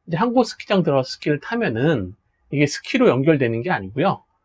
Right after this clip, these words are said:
스키장 여기 있고, 여기 있고, 여기 있고, 여기 있고, 이게 차로 한 이삼십 분 다 이동해야 돼요.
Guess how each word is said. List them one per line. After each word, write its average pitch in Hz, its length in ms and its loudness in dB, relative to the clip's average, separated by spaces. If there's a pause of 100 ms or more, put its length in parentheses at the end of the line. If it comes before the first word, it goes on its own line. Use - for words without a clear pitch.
(120)
스키장 151 400 -4
여기 110 240 0
있고, 190 460 -2
여기 113 320 0
있고, 143 260 -2
여기 107 260 -2
있고, 113 300 -6
여기 104 220 -2
있고, 107 180 -6
이게 120 200 -6
차로 226 240 0
한 147 200 2
이삼십 156 400 -2
분 127 120 -2
다 110 120 -2
이동해야 120 520 -4
돼요. 101 140 -10